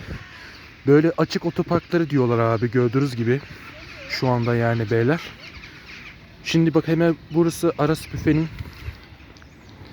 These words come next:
ortada kalıyor beyler. Ondan sonra sitenin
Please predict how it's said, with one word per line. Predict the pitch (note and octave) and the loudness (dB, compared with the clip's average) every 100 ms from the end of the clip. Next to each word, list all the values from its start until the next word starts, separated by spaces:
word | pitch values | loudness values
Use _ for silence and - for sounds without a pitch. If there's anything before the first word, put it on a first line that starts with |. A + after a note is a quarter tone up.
| - - - - - | -20 -20 -20 -6 2
ortada | C#3+ - D#3 | 2 2 -6
kalıyor | E3 D#3 B2+ A#2+ A2 | 0 2 4 2 2
beyler. | G#2+ B2 F3 - - - - - - | 2 2 0 -6 -16 -18 -16 -12 -4
Ondan | B2 B2+ C3+ | 0 2 2
sonra | C3 - A2+ D#3 E3 - - - - - - - | 0 0 2 0 -2 -10 -16 -16 -18 -20 -18 -4
sitenin | D3 - D#3+ D#3 | 0 4 4 4